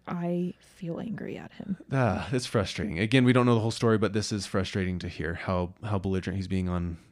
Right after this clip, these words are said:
Speaker 2: on you having something that would make you
Speaker 1: I
Speaker 2: so
Speaker 1: mean,
Speaker 2: happy, being home all day with a, with a medical condition.
Speaker 1: he's
Speaker 2: Man,
Speaker 1: also
Speaker 2: that's really
Speaker 1: twisting it to being because she won't give up her dream of having a dog, that would cause the divorce. It's not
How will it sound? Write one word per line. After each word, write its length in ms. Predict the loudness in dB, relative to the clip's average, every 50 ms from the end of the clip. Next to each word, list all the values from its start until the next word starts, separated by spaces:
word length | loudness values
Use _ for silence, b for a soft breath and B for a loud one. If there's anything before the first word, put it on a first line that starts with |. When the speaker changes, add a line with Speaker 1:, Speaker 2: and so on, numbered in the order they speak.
| -20 _ _ 2
Speaker 2:
on 140 | 2 4 8
you 200 | 10 10 12 12
having 340 | 12 10 10 8 8 6 4
something 300 | 4 2 2 4 6 6
that 60 | 6
would 100 | 6 6
make 140 | 4 2 2
you 80 | 2 4
Speaker 1:
I 60 | 6 6
Speaker 2:
so 320 | 8 8 10 10 10 10
Speaker 1:
mean, 80 | 10 8
Speaker 2:
happy, 300 | 8 8 8 8 6 6
being 180 | 6 6 6 6
home 200 | 6 6 8 8
all 80 | 8 8
day 160 | 8 8 8
with 180 | 8 6 6
a, 80 | 4 2 2 2
with 140 | 2 2 2
a 60 | 4
medical 360 | 4 4 4 6 6 4 4
condition. 260 | 4 4 6 6 6
Speaker 1:
he's 80 | 6 8
Speaker 2:
Man, 80 | 8 10
Speaker 1:
also 280 | 10 10 10 8 8 6
Speaker 2:
that's 160 | 4 2 4
really 60 | 6
Speaker 1:
twisting 480 | 6 6 6 4 2 2 2 2 2 0
it 220 | -2 -4 -8 -10 _ -16 -16 -14 -4 0
to 120 | 0 2
being 460 | 4 4 4 6 6 4 2 2 0 -4 _ -4 -2
because 480 | -2 -2 -2 0 2 4 4 4 2
she 560 | -2 -4 -2 0 2 2 2 2 2 0 -2 -6 _ _ -4
won't 320 | 0 2 2 2 2 2
give 180 | 0 0 0 0
up 200 | 0 -2 -2 -6 -6
her 180 | -2 0 0 0
dream 260 | 0 0 0 0 2
of 80 | 0 2
having 260 | 0 0 0 2 0
a 60 | 0
dog, 300 | -2 -2 0 0 0 0 -2 _ _ _
that 240 | -4 -4 -2 -2 -2
would 160 | -2 -2 -2
cause 280 | -4 -6 -4 -4 -4
the 100 | -6 -4
divorce. 480 | -4 -4 -4 -4 -4 -4 -4 -6 -2 -2
It's 180 | -2 2 4 4
not 300 | 4 6 4 2 0